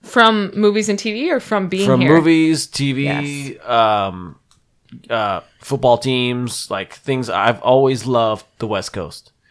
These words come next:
Speaker 1: Yeah.
Speaker 2: I've loved that, and I've always been wanting to just get the fuck out of where I was from, to get as further away if I, from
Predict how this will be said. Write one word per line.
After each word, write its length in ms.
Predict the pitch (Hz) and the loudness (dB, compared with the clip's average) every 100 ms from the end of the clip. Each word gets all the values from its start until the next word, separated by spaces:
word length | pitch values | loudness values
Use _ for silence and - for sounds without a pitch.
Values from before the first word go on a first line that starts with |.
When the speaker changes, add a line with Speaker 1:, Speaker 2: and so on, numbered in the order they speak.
| - | -12
Speaker 1:
Yeah. 160 | 196 - - _ - | -10 -10 -12 _ -8
Speaker 2:
I've 200 | 104 107 | -8 2
loved 260 | 123 123 | 4 4
that, 320 | 123 120 - _ | 4 2 0 _
and 140 | 117 110 | -8 -6
I've 360 | 104 95 - - | -6 -8 -14 -2
always 340 | 104 131 139 | 2 4 2
been 520 | - 127 117 113 110 | 2 0 2 0 -2
wanting 280 | 110 117 117 | 0 0 0
to 120 | 107 107 | -6 -8
just 340 | 110 101 - | -6 -6 -8
get 240 | 110 107 - | -6 -6 -8
the 60 | |
fuck 380 | 101 107 98 - - | -8 -4 -4 -4 -6
out 280 | 98 98 - | -2 -2 -4
of 140 | 98 | -10
where 100 | 98 95 | -6 -4
I 60 | |
was 160 | 95 92 | -4 -8
from, 480 | - 98 92 90 _ | -8 -8 -8 -12 _
to 80 | - | -12
get 220 | 104 101 - - | -6 -6 -8 -14
as 140 | - | -12
further 540 | - - 147 160 165 | -12 0 4 4 4
away 220 | 151 135 131 | 4 4 2
if 100 | 117 | 0
I, 220 | 113 113 _ | -2 -4 _
from 220 | - 123 | -6 -2